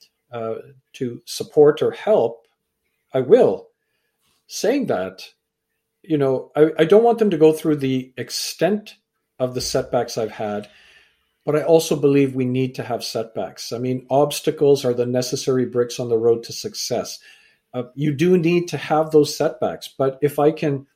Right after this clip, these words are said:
help you to better prepare and brace for that setback, then that's what my objective is.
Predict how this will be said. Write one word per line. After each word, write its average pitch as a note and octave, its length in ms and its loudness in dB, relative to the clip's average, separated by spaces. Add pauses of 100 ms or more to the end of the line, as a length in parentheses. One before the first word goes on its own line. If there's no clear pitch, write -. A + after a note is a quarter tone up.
(320)
help F3+ 340 -2
you C3 380 2 (140)
to C3+ 60 -8
better C#3+ 300 2
prepare D3+ 560 4
and C3 180 2
brace G3+ 360 4
for B2+ 180 -2
that A#2 260 -2
setback, A#2 640 -4 (600)
then C#3+ 180 4
that's D3+ 320 -2
what C#3+ 180 0
my B2 480 0 (340)
objective A#2 520 -4
is. G#2 320 -2